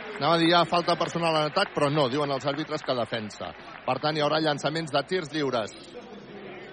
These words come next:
Hi haurà llançaments de tirs lliures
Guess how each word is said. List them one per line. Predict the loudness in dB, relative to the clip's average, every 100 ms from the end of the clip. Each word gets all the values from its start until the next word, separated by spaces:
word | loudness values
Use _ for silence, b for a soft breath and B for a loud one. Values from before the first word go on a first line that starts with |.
| -16 -16 -14 -8
Hi | -4
haurà | 0 0
llançaments | 0 -2 -4 -6 -4 -4
de | -2
tirs | -2 -2 -2
lliures | 0 0 -2 -6